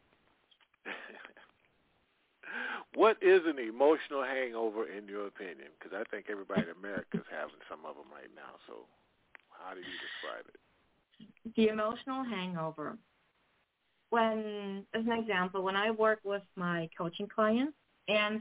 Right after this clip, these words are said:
Speaker 2: they have an aha moment, so they basically realize something, that shifts something within them, which means if they had a limiting belief around, let's say, not being good enough, and all of a sudden they realize where this is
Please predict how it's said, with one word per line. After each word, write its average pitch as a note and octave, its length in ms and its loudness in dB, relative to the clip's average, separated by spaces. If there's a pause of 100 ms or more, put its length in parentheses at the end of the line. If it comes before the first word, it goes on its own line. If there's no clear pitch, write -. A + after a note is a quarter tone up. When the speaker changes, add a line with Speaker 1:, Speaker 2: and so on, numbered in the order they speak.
(120)
Speaker 2:
they G3+ 160 0
have F#3 420 2
an F3 300 -4
aha F3 380 4
moment, D3+ 360 -8 (460)
so E3 120 0
they F3 80 0
basically G3+ 520 -2
realize G3 760 4 (140)
something, - 460 -12 (920)
that - 280 2 (280)
shifts B3+ 260 0 (140)
something A3 360 0
within F3 440 2
them, A#2 220 -2 (260)
which F3+ 320 2
means G3 320 4
if F#3 140 -2
they G3 80 4
had G3 200 2
a G#3+ 80 -8
limiting C#4 420 4
belief A3 400 0
around, F#3+ 600 2 (340)
let's F3+ 220 -6
say, D#3 420 0 (920)
not A3+ 200 4
being A#3+ 180 0
good A3 160 2
enough, A3+ 280 -2 (600)
and G3+ 140 0
all A3 140 6
of A#3+ 80 0
a A3+ 120 0
sudden A3 180 2
they G#3 100 2
realize G3 500 0
where F#3 120 0
this F3+ 140 -2
is F3 80 -8